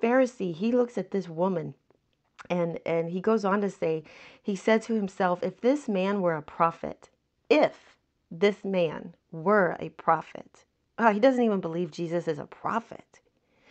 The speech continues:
"He would know who and what sort of person this woman is who is touching him, that she is a sinner." See, that's all, <laughs> that's all a man could see, right? And I'm,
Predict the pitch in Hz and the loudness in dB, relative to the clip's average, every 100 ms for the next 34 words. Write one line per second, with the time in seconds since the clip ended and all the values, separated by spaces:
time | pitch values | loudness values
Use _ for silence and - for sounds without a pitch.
0 | - - - 254 262 240 233 214 - 269 | -20 -16 2 6 6 6 4 2 4 4
1 | 269 294 185 165 190 233 - - 202 220 | 4 2 0 0 0 0 -4 -2 0 0
2 | 156 - - 190 190 - 156 175 180 165 | -6 -10 -2 -2 -2 -6 -4 -4 -4 -6
3 | 170 165 - 151 147 143 _ _ - 175 | -4 -6 -6 -6 -6 -8 _ _ -2 -2
4 | 175 160 - - 156 - 151 139 143 139 | -2 -6 -10 -6 -6 -8 -12 -10 -10 -12
5 | 143 _ _ _ - 151 - - - 185 | -16 _ _ _ -14 -14 -14 -18 -14 -8
6 | 180 175 175 - - 151 139 139 - _ | -8 -8 -12 -14 -8 -8 -8 -12 -16 _
7 | 151 135 131 - _ - - - - 127 | -14 -12 -14 -20 _ -20 -20 -20 -18 -18
8 | - _ _ _ _ _ _ _ - 202 | -20 _ _ _ _ _ _ _ -20 -16
9 | 202 220 - 196 196 208 226 _ _ _ | -14 -16 -10 -6 -4 -4 -8 _ _ _
10 | 247 240 - 247 233 208 214 220 190 - | -4 -4 -6 -4 -4 -4 -6 -8 -12 -14
11 | - 208 226 - _ _ _ _ _ _ | -10 -8 -8 -12 _ _ _ _ _ _
12 | - 220 214 214 220 | -4 0 2 2 0